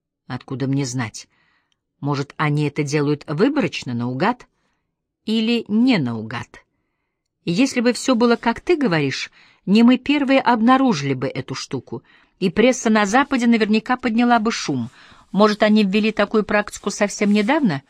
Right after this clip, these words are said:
Я сказал это только, чтобы ее успокоить, но, говоря по совести сам, я считал, что мы попали в странную, если не сказать неприятную ситуацию. Я стал перебирать в памяти наши дорожные разговоры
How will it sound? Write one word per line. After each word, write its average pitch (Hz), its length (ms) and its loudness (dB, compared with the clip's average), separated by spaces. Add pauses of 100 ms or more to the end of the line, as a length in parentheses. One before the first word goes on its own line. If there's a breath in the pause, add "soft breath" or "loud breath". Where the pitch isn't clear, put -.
(800 soft breath)
Я 175 200 0
сказал 165 500 0
это 165 240 -4
только, 165 320 -4
чтобы 160 300 -4
ее 160 180 0
успокоить, 180 640 -2
но, 170 100 -2
говоря 165 340 0
по 165 140 -2
совести 156 480 -4
сам, 277 280 -4
я 165 140 0
считал, 147 400 -6
что - 220 -6
мы 214 120 0
попали 151 440 -2
в - 60 -14
странную, 135 800 -2 (360 loud breath)
если 147 220 -6
не 147 120 -2
сказать 135 480 -6
неприятную 147 760 -4
ситуацию. 120 760 -14 (600 soft breath)
Я 277 160 0
стал 190 260 0
перебирать 170 480 2
в - 80 -20
памяти 156 380 0
наши 156 240 -2
дорожные 151 440 -2
разговоры 214 560 0